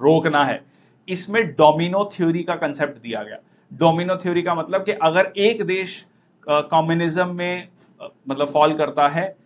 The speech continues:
तो surrounding countries भी fall करेंगी। इसके बाद जो अफगानिस्तान का issue है आज के समय पर, वो भी इस cold war का ही नतीजा है, क्योंकि नाइनटीन सेवेंटी नाइन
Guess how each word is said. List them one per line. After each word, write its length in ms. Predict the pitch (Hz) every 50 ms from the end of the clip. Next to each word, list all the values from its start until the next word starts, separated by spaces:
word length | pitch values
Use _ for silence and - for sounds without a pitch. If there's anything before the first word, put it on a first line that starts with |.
| _ _ _ _ -
तो 80 | 185 185
surrounding 680 | - - - 170 151 151 165 165 165 160 180 208 202 -
countries 560 | 180 160 160 156 160 170 175 170 160 139 139 120 120
भी 340 | 143 160 190 214 226 220 - _ _ _ _ _ -
fall 260 | 151 143 139 143 143
करेंगी। 500 | 135 139 127 123 127 127 123 120 120 110 - _ _ _ -
इसके 280 | 170 165 - - 196
बाद 200 | 190 190 190 180
जो 80 | 180 214
अफगानिस्तान 880 | - - 170 151 143 135 151 - - 165 185 170 - 190 175 180 180 180
का 120 | 190 180 151 147
issue 320 | 156 147 139 156 156 147
है 100 | 139 135
आज 200 | 131 127 131 -
के 120 | - 139 135
समय 240 | 135 139 127 123
पर, 220 | 113 - 123 117 - _ _ _ _ _ _ _ _ 117 110 - 123
वो 260 | 156 175 185 196 190
भी 180 | 175 185 202 226 240 226
इस 160 | 214 208 208 -
cold 300 | - 185 175 175 170 160
war 220 | 160 156 151 147
का 160 | - - 156
ही 220 | 151 147 156 156 160 156 156 - _ _ _ _ _ _ _
नतीजा 460 | 123 127 131 127 131 123 120 120 127 123
है, 200 | 123 123 120 - _ _ _ _ _ _ -
क्योंकि 320 | 185 196 185 190 214 220
नाइनटीन 640 | 202 160 139 143 143 151 156 160 170 160 208 214 208
सेवेंटी 420 | - - 175 175 175 170 180 180
नाइन 320 | 175 170 160 160 160 160